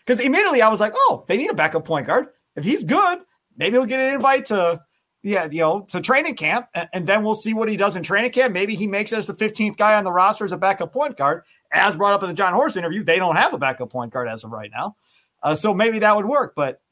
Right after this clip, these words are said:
he hasn't shown to be good enough to be that either.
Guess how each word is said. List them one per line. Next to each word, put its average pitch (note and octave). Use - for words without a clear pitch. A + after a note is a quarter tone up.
he -
hasn't D3
shown D#3+
to D#3+
be D#3+
good F3
enough F#3+
to F3
be A3+
that A#3
either. B3